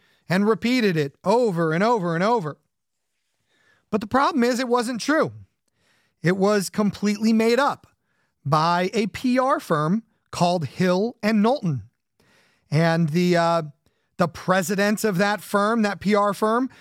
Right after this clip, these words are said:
was a guy called Craig Fuller. And wouldn't you know that, uh, when, when, uh, George W. Bush was, um, or I'm sorry, when, uh, when, when Poppy Bush,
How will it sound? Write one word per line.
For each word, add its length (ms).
was 100
a 40
guy 180
called 240
Craig 440
Fuller. 480
And 540
wouldn't 420
you 80
know 500
that, 400
uh, 160
when, 300
when, 360
uh, 220
George 400
W. 320
Bush 480
was, 480
um, 560
or 100
I'm 100
sorry, 260
when, 300
uh, 280
when, 280
when 340
Poppy 360
Bush, 420